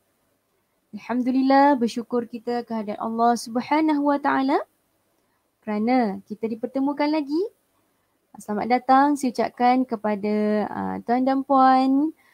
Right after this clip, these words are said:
yang terus bersama-sama dengan saya di dalam program,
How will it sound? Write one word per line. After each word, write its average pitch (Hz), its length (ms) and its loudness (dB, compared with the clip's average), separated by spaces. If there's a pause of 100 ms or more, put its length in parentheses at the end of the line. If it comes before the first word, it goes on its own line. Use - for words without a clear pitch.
(100)
yang 196 240 -4
terus 262 560 0
bersama-sama 254 720 -2
dengan 262 240 0
saya 277 480 0 (480)
di 208 80 -8
dalam 196 400 -6
program, 254 560 -2